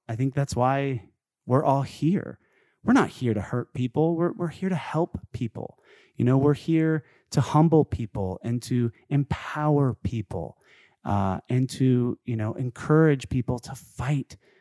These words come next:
for the, for the nation they deserve and for the country they deserve, uh, and for the government they deserve, and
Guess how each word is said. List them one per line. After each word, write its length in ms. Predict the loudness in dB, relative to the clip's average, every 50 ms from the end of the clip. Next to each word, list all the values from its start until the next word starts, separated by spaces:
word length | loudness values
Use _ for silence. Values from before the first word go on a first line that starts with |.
| _ _
for 140 | 0 2 2
the, 260 | 4 2 0 0 -4 -6
for 160 | -4 -2 -2
the 300 | 0 0 0 0 -2 -6 -8 -6
nation 480 | -4 0 2 2 2 2 0 0 0 0
they 120 | 0 -2
deserve 600 | -2 -4 -4 -2 0 0 0 2 0 -2 -4 -6
and 220 | -6 -8 -8 -8
for 400 | -6 -4 -2 0 0 0 -2 -2 -4 -10 -20 -20 _ _ _ _ _ 0
the 260 | 2 2 2 2 -2 -4
country 440 | -2 2 2 2 2 2 0 -2 0
they 120 | 0 -2
deserve, 640 | -2 -2 -4 -4 -2 -4 -2 -2 -4 -6 -8 -12 -14 -10 -6
uh, 220 | -4 -4 -4 -4 -6
and 120 | -8 -6
for 120 | -4 -4 -4
the 60 | -4
government 520 | -4 -4 -6 -2 0 2 2 2 2 0
they 100 | -2 -4
deserve, 540 | -4 -6 -8 -6 -4 -4 -4 -4 -6 -8 -10 -8
and 300 | -6 -4 -2 -2 -4